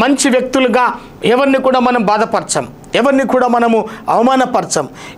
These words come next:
ఎవరి గురించి కూడా మనం చెడ్డగా ఆలోచించం కదండి. మనం మామూలుగా మనుషులం, మనవుల గురించి, మన సొంత వాళ్ళ గురించి, మన ఆత్మీయుల గురించి ఎప్పుడు కూడా ఏదో ఒక రకమైనటువంటి ఆలోచనలతోనే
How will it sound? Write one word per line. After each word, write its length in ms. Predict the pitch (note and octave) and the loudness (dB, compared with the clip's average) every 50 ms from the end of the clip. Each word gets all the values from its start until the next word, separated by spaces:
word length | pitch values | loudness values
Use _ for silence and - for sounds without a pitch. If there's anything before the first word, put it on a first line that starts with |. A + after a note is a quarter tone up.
| D#3+ G3+ | 0 0
ఎవరి 180 | B3 C4+ C#4 C#4 A3+ | 2 2 2 2 2
గురించి 260 | C4 C4 C4 A3+ - B3+ A3+ | 2 2 0 0 0 0 2
కూడా 140 | B3 B3 A#3+ A#3+ | 2 2 2 2
మనం 140 | A#3 A#3 A#3 G#3+ - | 2 0 0 -2 -2
చెడ్డగా 400 | - G#3+ G3+ G3 B3+ A#3 B3 A#3+ A#3 - - - - - - - - D#3+ G3+ | -2 -2 0 2 2 2 2 0 -2 -4 -6 -12 -20 -20 -10 -4 0 0 2
ఆలోచించం 560 | B3 C#4+ D4+ D4 D4+ B3+ A3+ - - F3 D3 - - - - - - - - - | 2 2 0 2 0 0 0 0 -2 -4 -4 -6 -10 -18 -20 -20 -20 -16 -8 -4
కదండి. 340 | E3 F#3 G#3+ A3+ A3+ A3 B3+ A#3+ B3+ - - - - - C#3 | -2 0 2 2 2 2 0 0 -4 -8 -14 -16 -10 -4 -2
మనం 140 | D#3+ F#3 F#3+ F#3+ F#3+ | 0 0 2 2 2
మామూలుగా 380 | G#3 A#3+ C4 B3+ B3 A3 B3 A#3 G#3+ F#3+ | 2 2 2 2 2 2 2 2 2 0
మనుషులం, 420 | G3 A3+ A#3+ A#3 B3+ B3+ B3 G3+ - - - - - - - - - - - - - - D3+ | 0 0 0 0 2 0 0 0 -2 -8 -14 -18 -20 -20 -20 -20 -20 -20 -20 -14 -6 -2 -2
మనవుల 280 | G3 A3 A#3 A#3+ A#3+ A#3 G3 | 0 2 2 2 2 2 2
గురించి, 360 | A#3+ B3 B3 A#3+ - B3+ B3 G#3+ - - - - - - | 2 2 2 0 2 2 2 0 0 -2 -6 -10 -6 -4
మన 100 | F3+ G3+ F#3+ | -2 -2 0
సొంత 200 | - G#3 A3+ A3 C4 B3 | 0 -2 0 0 0 2
వాళ్ళ 160 | B3 A#3+ B3 A#3+ G#3+ | 2 2 2 2 2
గురించి, 320 | A#3+ B3 B3 A#3 B3 B3+ A#3+ F#3 - - - - - | 2 2 0 0 0 0 0 0 -2 -4 -10 -6 -2
మన 100 | F#3 G3+ G#3+ A3+ | 0 0 2 0
ఆత్మీయుల 320 | B3 B3 A#3+ B3 B3+ B3 B3 A3 A#3+ | 0 0 2 2 2 2 2 2 2
గురించి 240 | B3+ C4 A#3+ B3 B3+ | 2 2 0 0 0
ఎప్పుడు 240 | A#3+ A#3+ C4 C#4+ C#4+ C#4 | 0 0 0 0 2 2
కూడా 180 | C4+ C4 A3+ G#3 A3 A3+ A3 - - - - F3 A#3 | 2 2 2 2 0 0 -2 -6 -8 -4 0 0 2
ఏదో 140 | C#4+ - D4 C4 | 2 2 2 0
ఒక 80 | - A#3+ A3+ | 0 0 -2
రకమైనటువంటి 600 | A3+ - A3 G#3+ G#3+ G#3 G#3 G3 G3 G3 F#3 F3+ F3+ - D#3+ E3 | -2 -2 0 0 0 0 0 -2 -2 -2 -2 -2 0 0 0 0
ఆలోచనలతోనే 800 | F3+ G3+ G#3+ A#3 A3+ - G#3 G3 F#3 F3+ F#3 F3+ F3+ F3 F3+ | 2 2 2 0 0 0 0 2 2 0 2 0 0 0 0